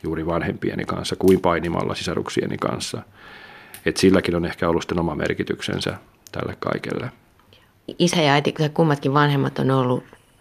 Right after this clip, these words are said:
Speaker 2: tosi tärkeitä sulle, mitä mä oon
Speaker 1: Mm.
Speaker 2: ymmärtänyt, että isä oli kätevä käsistään ja esimerkiksi luit paljon, koska äitikin luki. Minkälaisen henkisen perinnön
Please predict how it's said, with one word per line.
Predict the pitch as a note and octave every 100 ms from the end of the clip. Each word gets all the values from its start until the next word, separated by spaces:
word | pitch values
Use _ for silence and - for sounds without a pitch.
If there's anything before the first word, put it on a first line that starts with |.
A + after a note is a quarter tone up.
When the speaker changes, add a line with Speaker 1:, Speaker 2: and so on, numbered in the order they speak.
| - - -
Speaker 2:
tosi | C3+ C#3
tärkeitä | C3+ D3 C3+ B2+ - C3+
sulle, | - - C#3+ - -
mitä | C3+ B2+
mä | B2+
oon | C#3
Speaker 1:
Mm. | C3+
Speaker 2:
ymmärtänyt, | C3 - C3 B2+ B2
että | - - - - - - -
isä | C#3+ C#3 B2+
oli | B2 B2 - - - B1 - -
kätevä | C#3+ C#3 B2+
käsistään | B2 C3+ C3+ C3 - B2+ B2 C3+
ja | B2 - - - - - _ _ D3
esimerkiksi | C#3+ C#3 C3 -
luit | D3 E3+ D3+ - - - - - -
paljon, | D3+ D3 C#3 C3
koska | B2+ - -
äitikin | C3+ C3+ B2+ - B2+ C3
luki. | B2 - - - - - - - - - - -
Minkälaisen | F3+ F#3+ F#3 E3 D#3 D#3 D3 - - - - F3+
henkisen | E3 D3+ C#3 C#3 B2+ -
perinnön | C#3 C3+ B2+ B2+ C3+